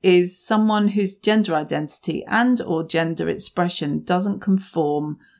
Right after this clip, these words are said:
to the cultural or societal expectations of gender. So we're talking really related to male or female there. So somebody whose gender identity and or expression doesn't conform to that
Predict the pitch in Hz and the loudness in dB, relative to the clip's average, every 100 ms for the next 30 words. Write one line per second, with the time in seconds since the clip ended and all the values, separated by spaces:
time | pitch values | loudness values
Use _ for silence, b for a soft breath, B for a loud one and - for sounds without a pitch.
0 | b b - 226 226 - 180 175 - 175 | b b -4 -4 -2 2 0 0 -4 -2
1 | 175 175 170 - 196 208 226 - 190 175 | 0 0 0 0 0 0 -4 -2 0 2
2 | 175 175 147 - - - - 147 139 - | 0 -2 -4 -4 -8 -8 -6 -4 -4 -4
3 | 139 135 185 - 123 90 - - - _ | -6 -6 -8 -8 -8 -8 -8 -10 -12 _
4 | _ _ _ _ _ _ - 190 - 180 | _ _ _ _ _ _ -6 -6 -4 0
5 | 180 190 180 165 160 160 151 147 147 151 | 2 2 0 -4 -2 -2 -2 -2 -2 -2
6 | 151 147 - - 165 156 147 139 143 - | -2 -6 -8 -6 -2 0 0 -2 -4 -6
7 | 151 143 127 104 80 78 90 - _ b | -4 -4 -4 -6 -4 -4 -4 -8 _ b
8 | b b - 196 226 226 202 202 196 185 | b b -2 0 2 2 4 2 2 0
9 | 208 190 175 170 190 175 165 160 156 160 | 4 2 2 0 2 2 0 -2 -2 -4
10 | 151 - - 156 - 202 220 156 - - | -6 -10 -6 -6 -2 0 0 0 -6 -8
11 | - 139 135 131 143 156 156 - - 151 | -6 -6 -4 -6 -4 -4 -4 -6 -6 -8
12 | - 156 147 147 - 147 139 - | -6 -4 -2 -4 -6 -4 -4 -6